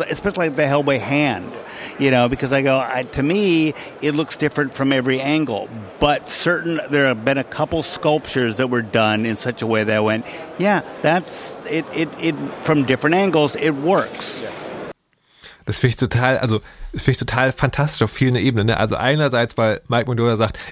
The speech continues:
Speaker 2: „Ich habe keine Ahnung, wie der Typ in drei D aussieht, weißt du, ich zeichne den halt nur.“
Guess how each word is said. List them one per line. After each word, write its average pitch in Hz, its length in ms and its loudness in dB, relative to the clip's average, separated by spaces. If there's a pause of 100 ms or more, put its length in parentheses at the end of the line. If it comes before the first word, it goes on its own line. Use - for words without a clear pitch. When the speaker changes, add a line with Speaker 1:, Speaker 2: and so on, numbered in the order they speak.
Speaker 2:
„Ich 156 160 2
habe 139 120 0
keine 131 280 2
Ahnung, 160 260 0
wie - 40 -4
der 107 120 0
Typ - 200 -4
in 113 60 0
drei 95 180 2
D 101 180 2
aussieht, 98 340 0
weißt 101 160 0
du, - 40 -2
ich 131 100 -2
zeichne 156 440 2
den - 200 0
halt 98 220 0
nur.“ 127 160 2